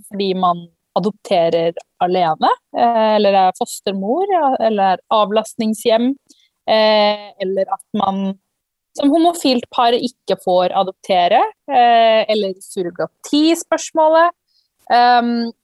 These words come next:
og så parallelt med dette, ikke sant, når jeg liksom lærer at folk lever ulike liv, er det så da jeg begynner å lukte litt på politikken etter hvert. Så du ser liksom det personlige i sammenheng med det politiske.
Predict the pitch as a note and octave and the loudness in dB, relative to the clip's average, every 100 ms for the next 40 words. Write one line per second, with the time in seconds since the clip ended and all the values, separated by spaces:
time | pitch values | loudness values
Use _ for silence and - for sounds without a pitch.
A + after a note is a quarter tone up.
0 | - C4 C4+ C4 B3 C#4 C4+ A3 - A#3 | -2 -2 0 0 0 0 0 -2 -4 -4
1 | A#3 _ D4+ E4 - C4 B3+ A3+ A3 A#3 | -4 _ -8 -6 -6 -4 -2 -2 0 0
2 | G#3+ G3 G3+ G3+ - G3+ - - G3+ F#3 | 2 2 0 -4 -6 -8 -8 -4 -2 -2
3 | F#3+ F#3+ F#3 - G3+ E4+ E4+ B3+ B3 G#3+ | -2 -6 -8 -10 -6 0 2 0 -2 -14
4 | G#3 _ G#3+ G3 F#3+ F#3+ F#3+ F3+ F3+ F3+ | -20 _ -2 0 -2 -8 -6 -4 -4 -4
5 | - _ _ _ - A3+ B3+ - - - | -10 _ _ _ -6 -6 -6 -12 -14 -6
6 | G3 F#3+ - _ G3 F#3+ F#3+ - G#3 G#3 | -4 -6 -10 _ -2 0 -2 -6 -6 -10
7 | - _ - F#3 F3+ F3+ - F3+ - - | -14 _ -8 -8 -8 -10 -10 -12 -8 -6
8 | E3+ G#3 A#4+ - - - _ - B3+ B3 | -2 0 -2 -4 -20 -20 _ -6 -4 -4
9 | A#3 G#3+ A#3 A#3 - A3+ G3+ G3 G3+ _ | -2 0 0 -4 -2 0 0 -2 -8 _
10 | _ _ _ - G#3+ - B3 - - G#3+ | _ _ _ -4 -4 -2 -4 -4 -6 -6
11 | F#3+ G3 G3+ G#3 A3+ B3+ G3+ F3+ F3+ F#3+ | -6 -2 -2 -2 -4 -4 -4 -6 -6 -2
12 | G3 F3+ F3+ _ G#3+ G3 F3 - - F#3+ | -2 -2 -4 _ -6 -4 -6 -8 -8 -8
13 | - | -2